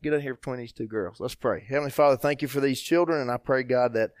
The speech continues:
as you, uh, teach them in these next few minutes, that you would help them to understand more about you and draw them closer to you.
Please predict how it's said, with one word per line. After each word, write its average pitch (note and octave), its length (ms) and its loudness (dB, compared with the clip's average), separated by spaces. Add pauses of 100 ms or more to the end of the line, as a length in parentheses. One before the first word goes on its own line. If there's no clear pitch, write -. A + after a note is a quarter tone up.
(320)
as A#2+ 200 0
you, B2 300 0
uh, G#2+ 120 2
teach C#3 340 -2
them B2+ 280 -2
in A#2 80 -6
these A2 160 -8
next A#2+ 280 -4
few A#2 160 -6
minutes, A2+ 420 -6 (460)
that G#2 200 -8
you A#2+ 120 -6
would G#2+ 100 -2
help A#2 240 -2
them A#2 160 -4
to G#2 100 -4
understand G#2+ 440 -6
more G#2+ 160 -4
about A#2 340 -4
you A#2 140 -4
and F#2+ 100 -8
draw G#2+ 160 0
them A2+ 160 -6
closer C#3 380 -6
to G#2 40 -8
you. F#2 200 -10